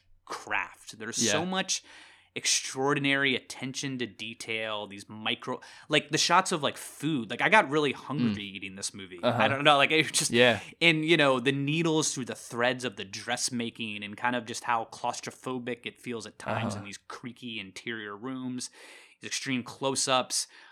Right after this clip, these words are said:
Speaker 1: um, just beautiful filmmaking.
Speaker 2: Oh, man.
Speaker 1: Um, the
Speaker 2: Enchanting.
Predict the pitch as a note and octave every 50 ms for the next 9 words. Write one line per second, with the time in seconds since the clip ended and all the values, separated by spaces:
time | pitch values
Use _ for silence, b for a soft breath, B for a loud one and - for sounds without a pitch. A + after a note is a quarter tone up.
0 | B B - B2 A#2+ A#2+ A#2 A2 A2+ A2+ B2+ - - _ _ _ - G3+ B3 C4+
1 | B3+ F#3 D3+ - - A#2+ G#2 - - - A2+ G#2+ G#2 G2+ G2 F#2+ F#2+ - F#2+ F#2+
2 | F#2 F#2 A2+ A2+ G#2+ G2 G2+ G2+ G2+ G2 F#2+ F#2+ G#2+ G#2+ - - - _ _ _
3 | _ - - C#3 C3+ D3+ D3+ D3 D3 C#3+ C#3+ C#3 B2 B2+ B2 A#2 - - A#2 A2
4 | A2 G#2 - - G2+ G2 F#2+ G2+ A2